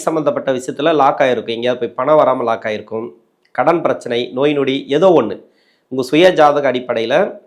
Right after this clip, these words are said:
இந்த கேது பகவான் அமர்ந்த நட்சத்திரம், அந்த நட்சத்திராதிபதியை பொறுத்து உங்களுக்கு பலன்களை கொடுத்துருக்கும். பல விதத்துல அதை சொல்லலாம். கடன், நோய், வழக்கு, இல்ல வேலை ரீதியா, தொழில் ரீதியா ஏதோ ஒரு வகையில நீங்க பாதிக்கப்பட்டிருப்பீங்க. இது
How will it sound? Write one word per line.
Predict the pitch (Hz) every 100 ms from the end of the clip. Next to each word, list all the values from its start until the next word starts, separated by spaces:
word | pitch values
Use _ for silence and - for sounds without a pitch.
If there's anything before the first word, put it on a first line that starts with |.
| _ _ _ _ _ _ -
இந்த | 131 127
கேது | 180 214 196 175
பகவான் | 160 165 180
அமர்ந்த | 143 151 139 127
நட்சத்திரம், | 127 - 160 139 113 107 120
அந்த | 131 127
நட்சத்திராதிபதியை | 127 127 - 170 165 156 143 135 117
பொறுத்து | 131 131 131 175
உங்களுக்கு | 180 143 113 117
பலன்களை | 120 139 135 123
கொடுத்துருக்கும். | 117 110 98 - 101 -
பல | 127 156
விதத்துல | 156 175 180 208 -
அதை | 135 127
சொல்லலாம். | 127 127 107 - _ _ _ _ _ _ _ _ _ -
கடன், | 127 151 151
நோய், | 151 151 135
வழக்கு, | 139 139 147
இல்ல | 135 131
வேலை | 147 147 135
ரீதியா, | 127 139 139
தொழில் | 139 139 135
ரீதியா | 131 131 139 - - _ _ _ _ -
ஏதோ | 180 190 208
ஒரு | 208 165
வகையில | 151 160 165
நீங்க | 143 123
பாதிக்கப்பட்டிருப்பீங்க. | 139 143 135 120 107 - 101 90 _ _ _ _ -
இது | 139